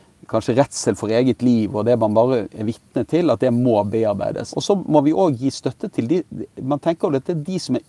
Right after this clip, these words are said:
ute i krigen, som har, sitter med de, det, det er de som trenger,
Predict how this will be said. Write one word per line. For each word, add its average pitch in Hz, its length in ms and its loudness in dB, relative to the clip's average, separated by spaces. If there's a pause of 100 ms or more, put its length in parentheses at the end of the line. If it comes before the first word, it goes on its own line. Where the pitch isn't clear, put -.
ute 135 400 -2
i 107 60 -2
krigen, 117 420 0
som 113 140 -4
har, 127 240 0
sitter 127 340 0
med 107 200 -2
de, - 20 -12 (720)
det, - 220 -2
det 147 120 4
er 135 60 2
de 170 160 4
som 113 180 -4
trenger, 117 460 2